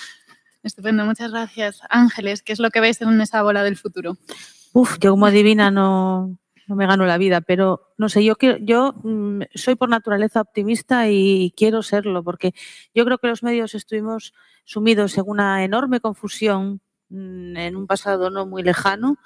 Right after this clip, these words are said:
Speaker 2: Creo que ahora vamos viendo, al menos en, desde mi perspectiva, creo que ahora hay, vamos viendo más luz, todavía hay cosas que no están, digamos que un modelo de negocio se destruyó y el otro no se terminaba de,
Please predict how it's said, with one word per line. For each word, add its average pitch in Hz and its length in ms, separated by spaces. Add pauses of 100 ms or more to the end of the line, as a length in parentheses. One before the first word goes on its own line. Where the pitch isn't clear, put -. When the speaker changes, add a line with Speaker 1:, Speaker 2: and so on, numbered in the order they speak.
(720)
Speaker 2:
Creo 262 280
que 240 300
ahora 226 180
vamos 226 260
viendo, 226 400 (360)
al 175 140
menos 220 320
en, 214 140
desde 202 240
mi 196 140
perspectiva, 208 640
creo 226 200
que 233 100
ahora 226 100
hay, 220 480
vamos 208 320
viendo 214 240
más 185 220
luz, 277 180
todavía 208 200
hay 202 40
cosas 202 300
que 202 100
no 196 80
están, 185 380 (100)
digamos 208 380
que 202 180 (160)
un 220 100
modelo 214 300
de 202 80
negocio 202 340
se 190 140
destruyó 190 580 (560)
y 196 80
el 190 100
otro 208 220
no 208 120
se 196 160
terminaba 196 720
de, 196 160